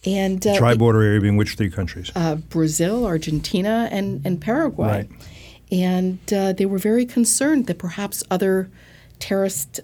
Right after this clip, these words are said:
Speaker 1: uh, would come through.
Speaker 2: They had no idea at this point who had done this or why.
Speaker 1: That's a great question. They had no idea, but actually it came, just to provide a little context, it came two years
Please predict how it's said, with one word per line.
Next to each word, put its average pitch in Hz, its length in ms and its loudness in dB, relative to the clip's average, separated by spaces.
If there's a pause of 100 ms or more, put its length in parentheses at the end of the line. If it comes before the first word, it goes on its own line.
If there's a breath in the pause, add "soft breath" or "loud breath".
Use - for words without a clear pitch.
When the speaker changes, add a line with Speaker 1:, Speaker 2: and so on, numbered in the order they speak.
(100)
Speaker 1:
uh, 165 160 -4
would 170 260 0
come 175 240 -2
through. 170 500 -4 (100)
Speaker 2:
They 113 100 2
had 131 180 2
no 120 140 4
idea 113 300 4
at 107 80 2
this 120 160 0
point 98 280 -4 (120)
who 127 180 4
had 107 100 4
done 101 160 2
this 95 180 -2
or 101 100 -2
why. 110 400 0 (180)
Speaker 1:
That's 190 240 -2
a 180 60 -2
great 247 220 -2
question. 180 340 -4
They 170 120 0
had 175 160 -2
no 240 280 2
idea, 214 420 2
but 208 320 -2
actually 269 640 -4 (440 loud breath)
it 214 180 0
came, 285 360 2
just 262 220 -2
to 214 60 0
provide 202 340 0
a 196 40 0
little 185 200 0
context, - 640 -4
it 175 100 -4
came 233 480 0 (340 loud breath)
two 277 480 0
years 190 540 0